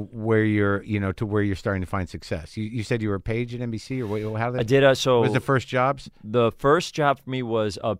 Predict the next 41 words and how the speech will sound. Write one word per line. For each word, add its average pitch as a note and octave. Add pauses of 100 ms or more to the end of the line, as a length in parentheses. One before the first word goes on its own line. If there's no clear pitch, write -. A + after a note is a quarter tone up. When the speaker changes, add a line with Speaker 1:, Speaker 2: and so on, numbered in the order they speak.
(180)
Speaker 2:
uh, A2
I -
was A2
an A#2
intern B2
at B2
Speaker 1:
Yeah. B2
Speaker 2:
U G#2+
C F#2
B, A#2
so -
I G2+
could -
pay G2+
for G2
classes. F#2+
Speaker 1:
In C3+
New C#3
York, C#3
the B2+
original C3
U C3
C C3
B C3
on, B2
Speaker 2:
Yeah. A#2
Speaker 1:
like, G2+
twenty-second A#2
or -
Speaker 2:
This C3+
one D#3
Speaker 1:
twenty? D3
Speaker 2:
was A#2+
right B2
when C3
they B2+
moved B2
to G#2+
Chelsea A2+
on G2+
twenty-sixth. -